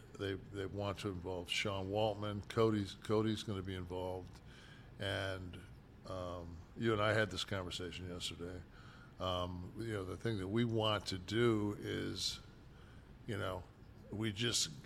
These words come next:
we just did the misconceptions of Kevin Nash as, as an episode, but just tell people who Scott really fucking was. And I just don't think that the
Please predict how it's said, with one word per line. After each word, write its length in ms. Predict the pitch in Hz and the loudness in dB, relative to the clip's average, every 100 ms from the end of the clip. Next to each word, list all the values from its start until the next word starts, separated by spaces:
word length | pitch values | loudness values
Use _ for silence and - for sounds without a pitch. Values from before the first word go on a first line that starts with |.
| - | -8
we 120 | - 110 | -2 0
just 320 | 117 135 - | 2 2 6
did 220 | 139 151 | 8 8
the 100 | 123 | 8
misconceptions 1120 | 113 120 - - 101 - 113 101 - 98 90 | 6 6 4 2 4 6 8 6 4 0 0
of 140 | 90 - | -4 -2
Kevin 340 | 107 101 92 | 2 2 0
Nash 460 | 95 104 107 104 - | 0 2 4 2 0
as, 160 | 85 80 90 | -2 -4 -4
as 140 | 92 | -4
an 100 | 87 | -2
episode, 640 | 104 117 95 - 90 90 90 - - - - - - | 0 0 0 0 -2 -2 -6 -10 -16 -16 -16 -14 0
but 120 | 113 | 0
just 260 | - 147 - | 2 2 6
tell 220 | 170 180 | 6 6
people 720 | - 151 139 120 107 101 92 - - - | 4 4 4 4 4 2 0 -8 -16 4
who 180 | 127 | 6
Scott 540 | 113 - 127 117 104 90 | 6 4 8 8 8 4
really 220 | 104 101 | 2 2
fucking 420 | - 98 85 95 | 0 -2 -2 -4
was. 540 | 98 107 - - - - - - - - - - - | -4 -4 -6 -6 -8 -8 -12 -16 -16 -18 -18 -18 -2
And 100 | 104 | 6
I 100 | 117 | 6
just 400 | 127 156 107 - | 8 6 4 4
don't 400 | 123 131 139 117 | 8 10 8 2
think 500 | - - 131 123 104 - - - - - - - | -6 0 4 4 2 -4 -10 -12 -16 -16 -16 -2
that 220 | 101 101 | 2 2
the 160 | - 107 | 2 -2